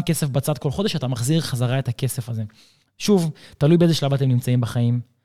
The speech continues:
האם אתם נשואים, לא נשואים, רווקים, לא רווקים, ילדים, לא ילדים. מה אתם מבחינת היכולות שלכם? האם כבר הייתם פעם עצמאים? האם התנסיתם באיזשהו,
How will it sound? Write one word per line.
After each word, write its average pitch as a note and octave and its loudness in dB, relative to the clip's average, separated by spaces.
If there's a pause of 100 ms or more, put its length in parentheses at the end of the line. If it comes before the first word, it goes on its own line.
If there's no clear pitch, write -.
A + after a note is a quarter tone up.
(240)
האם D3+ 6
אתם C#3+ 2
נשואים, C#3 0
לא B2 2
נשואים, A#2+ 0
רווקים, A#2+ -2
לא A#2 2
רווקים, A#2 0
ילדים, B2 2
לא A#2+ 0
ילדים. A#2 -2 (300)
מה D3+ 2
אתם E3 0 (220)
מבחינת C3+ -4
היכולות C#3 -2
שלכם? B2+ -4
האם D3 2
כבר D3+ -2
הייתם C3+ -2
פעם B2+ -4
עצמאים? C3 -2 (420)
האם B2+ 2
התנסיתם C3 -2
באיזשהו, C3 0